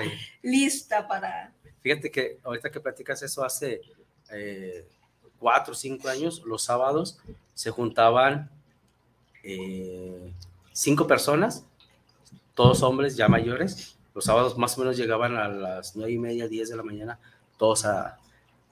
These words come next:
Speaker 1: pero era de que llegaban y les decía, "¿Sabes qué?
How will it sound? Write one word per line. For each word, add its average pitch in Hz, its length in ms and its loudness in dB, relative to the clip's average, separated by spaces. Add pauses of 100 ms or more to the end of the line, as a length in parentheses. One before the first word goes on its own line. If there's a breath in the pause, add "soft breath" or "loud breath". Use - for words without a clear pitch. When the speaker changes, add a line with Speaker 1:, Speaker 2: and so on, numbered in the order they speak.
Speaker 1:
pero 139 260 10
era 160 240 12
de 165 160 8
que 139 140 0
llegaban 151 560 8
y 127 140 -4
les 113 160 0
decía, 107 280 0
"¿Sabes 147 320 0
qué? 196 300 0